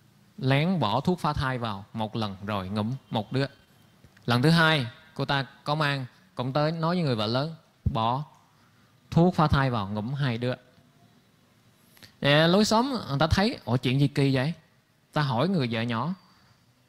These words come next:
"À, cô ngốc quá đi, cô ta ganh tị sợ cô lãnh hết cái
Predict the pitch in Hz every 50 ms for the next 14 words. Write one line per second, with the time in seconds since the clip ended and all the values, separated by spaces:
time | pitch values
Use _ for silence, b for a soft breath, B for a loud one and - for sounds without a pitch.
0 | _ - - - 110 113 113 - - 127 127 127 135 143 175 185 - 160 156 147
1 | 139 131 135 131 120 - - 135 127 - 127 123 123 131 131 131 127 127 - 104
2 | 101 107 117 117 - 101 98 113 120 - 127 131 127 120 107 107 127 160 160 190
3 | 208 214 233 226 -